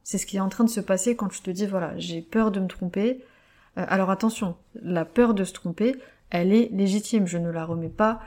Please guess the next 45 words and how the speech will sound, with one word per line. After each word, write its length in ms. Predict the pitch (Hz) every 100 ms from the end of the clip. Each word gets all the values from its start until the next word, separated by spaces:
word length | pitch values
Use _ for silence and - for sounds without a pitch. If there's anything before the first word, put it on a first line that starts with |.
| - - - -
en 100 | 202
cause. 300 | - 208 170
C'est 240 | - 185
normal, 580 | 175 165 170 226 226 -
surtout 380 | - 185 - 233
si 160 | 233
ça 160 | 180 170
fait 120 | 175
des 260 | 180 170 175
années 260 | 175 233
que 100 | 254
tu 220 | 190 - 202
es 40 |
dans 200 | 190 170
un 60 | 170
métier, 480 | 165 - 220 226 226 -
euh, 140 | 170
qui 140 | 170
ne 60 | 208
te 100 | 190
plaît 220 | 180 175
pas, 260 | 175 226 226
que 100 | 202
tu 160 | -
as 40 | 180
déjà 220 | 185 190
essayé 240 | 190 202
de 100 | 175
faire 180 | 170 185
une 80 | 180
reconversion 500 | 170 180 175 175 180
professionnelle, 720 | 175 175 185 175 196 196 185 185 _ _
mais 280 | - 190 226
que 100 | 233
ça 160 | 196 190
n'a 140 | 180
pas 120 | 170
marché. 420 | 165 180 - 254 262
Forcément, 460 | - 220 - 196 247
tu 140 | 220
dis, 140 | 175
bah 140 | 196 180
là, 140 | 208
non, 320 | 208 220 190 -
je, 520 | 175 175 175 170